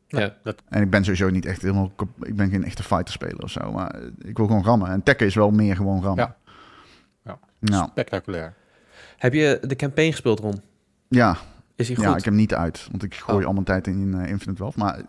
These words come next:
Speaker 3: heb hem wel gespeeld een beetje, ja. De eerste tien minuten zijn fucking crazy, dude. Het slaat
Speaker 1: Ja?
Speaker 3: helemaal nergens.
Speaker 1: Shit, ik denk dat, dat is altijd mijn manier om in fighters te komen. Die van Injustice
Speaker 3: Ja.
Speaker 1: twee vond ik zo vet dat ik daarna gewoon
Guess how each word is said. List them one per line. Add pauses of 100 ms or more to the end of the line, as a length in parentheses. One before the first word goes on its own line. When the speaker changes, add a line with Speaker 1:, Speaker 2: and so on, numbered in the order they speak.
(120)
Speaker 3:
heb
hem
wel
gespeeld
een
beetje,
ja.
De
eerste
tien
minuten
zijn
fucking
crazy,
dude.
Het
slaat
Speaker 1:
Ja?
Speaker 3:
helemaal
nergens.
Speaker 1:
Shit,
ik
denk
dat,
dat
is
altijd
mijn
manier
om
in
fighters
te
komen.
Die
van
Injustice
Speaker 3:
Ja.
Speaker 1:
twee
vond
ik
zo
vet
dat
ik
daarna
gewoon